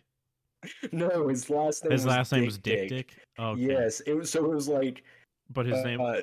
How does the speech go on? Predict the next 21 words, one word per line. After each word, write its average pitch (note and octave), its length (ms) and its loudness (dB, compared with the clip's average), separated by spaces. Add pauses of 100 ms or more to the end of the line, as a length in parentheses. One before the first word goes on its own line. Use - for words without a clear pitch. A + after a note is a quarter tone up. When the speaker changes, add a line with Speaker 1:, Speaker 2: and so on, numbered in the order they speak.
(120)
Speaker 2:
okay. A2 760 -8 (400)
Speaker 1:
Dick C#3+ 280 0
Speaker 2:
Okay. C#3+ 40 -2
Speaker 1:
Michael B2+ 480 0
Dick A2 400 -4
Dick. - 420 -10 (320)
Speaker 2:
Okay. A#2 260 -12
Speaker 1:
<laughs> - 40 -20 (2250)
Speaker 2:
Well, C3+ 120 2
I C#3 160 4
did, C#3+ 120 2
Speaker 1:
Because, F#3+ 180 2
Speaker 2:
I C3 300 -2
Speaker 1:
like, F#3+ 160 0 (100)
he G#3+ 120 0
would F#3+ 200 2
act E3 360 0
like G3 180 0
a F3+ 60 2
white D3 360 0
guy. F#2+ 440 -6